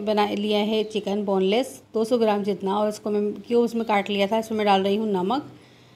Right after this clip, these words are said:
टू टेस्ट, हाफ़ टी स्पून मैंने इसमें नमक ऐड करा था। काली मिर्चों का पाउडर भी मैंने इसमें हाफ़ टी स्पून ही ऐड किया है।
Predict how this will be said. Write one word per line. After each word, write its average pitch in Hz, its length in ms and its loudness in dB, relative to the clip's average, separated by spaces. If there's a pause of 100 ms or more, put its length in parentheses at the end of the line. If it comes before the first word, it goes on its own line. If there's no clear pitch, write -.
(240)
टू 247 120 2
टेस्ट, 220 360 0
हाफ़ 202 200 2
टी 262 140 2
स्पून 262 280 0
मैंने 233 280 0
इसमें 220 200 -4
नमक 208 260 2
ऐड 233 120 -2
करा 220 220 2
था। 240 240 2
काली 208 240 0
मिर्चों 196 240 -2
का 196 100 -2
पाउडर 196 300 2
भी 233 100 -2
मैंने 226 220 -2
इसमें 262 200 -4
हाफ़ 214 260 0
टी 202 120 -2
स्पून 196 360 -2
ही 226 180 0
ऐड 185 240 -4
किया 185 180 -2
है। 208 180 -4